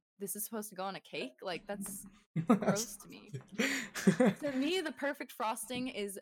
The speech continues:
Speaker 1: like, equal parts butter and cream cheese, and then, like, how, powdered sugar to taste. Like, you need a little bit of something else to cut how, like, greasy the butter is.
Speaker 2: Yeah.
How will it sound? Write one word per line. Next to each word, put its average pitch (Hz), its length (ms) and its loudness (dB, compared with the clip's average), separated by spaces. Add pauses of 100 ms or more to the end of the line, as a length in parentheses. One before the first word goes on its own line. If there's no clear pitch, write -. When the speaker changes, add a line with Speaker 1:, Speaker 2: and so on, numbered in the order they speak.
(140)
Speaker 1:
like, 190 420 -10
equal 214 300 -6
parts 226 340 -6
butter 185 440 -2
and 180 220 -8
cream 175 280 -8
cheese, 190 480 -4
and 170 180 -6
then, 165 180 -8
like, 156 380 -8
how, 180 360 -4 (220)
powdered 185 400 0
sugar 180 340 -4
to 175 100 -4
taste. 175 520 -6
Like, 175 140 -4
you 190 100 -6
need 196 160 -2
a 220 60 0
little 175 360 -2
bit 165 260 -2
of 160 260 -2 (180)
something 175 520 -4
else 165 240 -6
to - 120 -8
cut - 300 -4
how, 147 300 -4
like, 139 440 -8 (220)
greasy 147 540 -8
the 143 160 -8
butter 135 420 -8
is. - 380 -14
Speaker 2:
Yeah. 107 300 -6